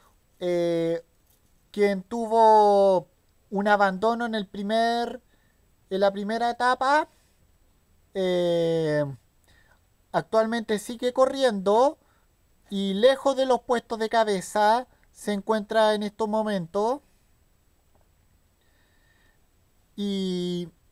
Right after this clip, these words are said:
y según lo que dice esta noticia,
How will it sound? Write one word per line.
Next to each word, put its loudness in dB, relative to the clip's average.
y -10
según -2
lo 0
que -6
dice -6
esta -4
noticia, -2